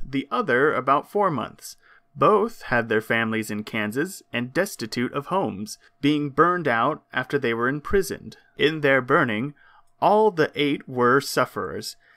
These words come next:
as we had all our effects at the two houses. One of my sons had his oxen taken from him at this time, and never recovered them.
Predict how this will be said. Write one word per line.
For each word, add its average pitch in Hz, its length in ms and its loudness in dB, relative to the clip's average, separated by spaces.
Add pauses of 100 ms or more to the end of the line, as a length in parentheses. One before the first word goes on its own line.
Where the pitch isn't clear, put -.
(120)
as 135 200 0
we 147 140 0
had 151 220 2 (100)
all 233 260 0
our 117 200 4
effects 113 480 -4
at - 120 -4
the 143 60 -2
two 139 240 -2
houses. 143 640 -2 (300)
One 190 260 0
of 143 160 -4
my 98 160 -4
sons 120 580 -4 (380)
had 175 220 0
his 185 120 -2
oxen 196 360 -2
taken 175 360 -4
from 110 220 -2
him 104 140 -2
at 104 140 -6
this 104 200 -6
time, - 420 -12
and 107 120 -10
never 113 200 -2
recovered 131 460 -2
them. 71 280 -16